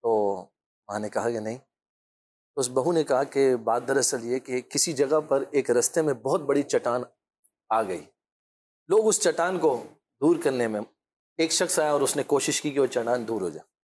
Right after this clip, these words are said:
اس نے ننانوے ضربیں لگائیں، نائنٹی نائن اس نے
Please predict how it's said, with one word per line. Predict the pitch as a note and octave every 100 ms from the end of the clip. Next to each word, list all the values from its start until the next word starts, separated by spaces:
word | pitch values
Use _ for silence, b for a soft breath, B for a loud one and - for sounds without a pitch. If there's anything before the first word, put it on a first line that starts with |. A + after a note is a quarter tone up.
| _ _ _ _ _ _
اس | F3+
نے | G3+ G#3
ننانوے | D3+ E3 F3+ G#3 A3
ضربیں | A3 E3 D#3+ D#3
لگائیں، | B2+ G#2+ G2+
نائنٹی | A#2 D#3+ E3+ F#3+
نائن | E3+ E3+ G3+ F#3
اس | D#3
نے | E3+